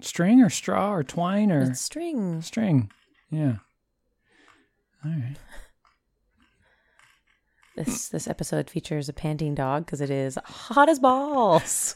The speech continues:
Speaker 1: It's, it's not that hot here. It's hot for us,
Speaker 2: It's
Speaker 1: I
Speaker 2: hot for
Speaker 1: guess,
Speaker 2: me.
Speaker 1: and hot for this dog.
Speaker 2: It's hot for me and it's hot for Loki.
Speaker 1: <laughs>
Speaker 2: It's not hot for Joe because Joe's a lizard, but it's hot for me and
Speaker 1: Yeah.
Speaker 2: for Loki.
Speaker 1: Oh, I love it.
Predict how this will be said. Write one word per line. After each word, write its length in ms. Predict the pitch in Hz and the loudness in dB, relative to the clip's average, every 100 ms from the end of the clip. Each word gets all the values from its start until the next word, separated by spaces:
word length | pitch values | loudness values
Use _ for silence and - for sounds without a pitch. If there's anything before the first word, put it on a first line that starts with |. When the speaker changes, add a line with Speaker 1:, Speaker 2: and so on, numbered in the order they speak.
| - | -10
Speaker 1:
It's, 220 | - - | -14 -8
it's 260 | - 226 - | -8 -6 2
not 380 | 285 254 220 185 | 6 8 6 4
that 260 | 170 175 | 4 6
hot 280 | 180 190 185 | 6 6 6
here. 240 | 196 196 190 | 6 6 4
It's 140 | - | 4
hot 280 | 180 170 - | 4 4 2
for 240 | - 147 | 2 2
us, 440 | 135 160 - - - | 4 2 0 -4 -4
Speaker 2:
It's 80 | 175 | 0
Speaker 1:
I 60 | |
Speaker 2:
hot 80 | 160 | 2
for 100 | 165 | 2
Speaker 1:
guess, 120 | 139 | 2
Speaker 2:
me. 100 | 131 139 | 2 0
Speaker 1:
and 140 | 139 | 0
hot 400 | 151 139 156 151 | -2 0 0 -2
for 140 | - 147 | -2 -2
this 180 | 139 135 | 0 0
dog. 520 | 139 135 156 160 165 - | 0 0 -2 -6 -8 -12
Speaker 2:
It's 120 | - | -8
hot 180 | 143 - | -8 -6
for 80 | 139 | -6
me 180 | 135 | -4
and 80 | 131 | -6
it's 120 | 127 | -2
hot 140 | 127 - | -2 0
for 120 | 131 | -2
Loki. 380 | 127 135 - 135 | -4 -2 0 0
Speaker 1:
<laughs> 60 | 151 - - - - - - | -2 -6 -10 -20 -20 -20 -4
Speaker 2:
It's 100 | 175 | 4
not 180 | 165 | 6
hot 160 | 156 143 | 6 4
for 80 | 147 | 2
Joe 240 | 139 127 | 4 2
because 200 | 127 135 | 2 -2
Joe's 240 | - 123 131 | 0 0 0
a 60 | |
lizard, 420 | 131 117 113 135 - | -2 0 -2 -4 -4
but 120 | 123 | -4
it's 100 | 117 | 2
hot 200 | 127 113 | 4 4
for 100 | 131 | 2
me 180 | 117 117 | 0 0
and 120 | 113 | 0
Speaker 1:
Yeah. 80 | 135 | 2
Speaker 2:
for 60 | 117 | 2
Loki. 260 | 104 - | 0 0
Speaker 1:
Oh, 60 | 123 120 | 0 2
I 120 | 117 | 2
love 280 | 117 113 | -2 -4
it. 120 | 104 | -6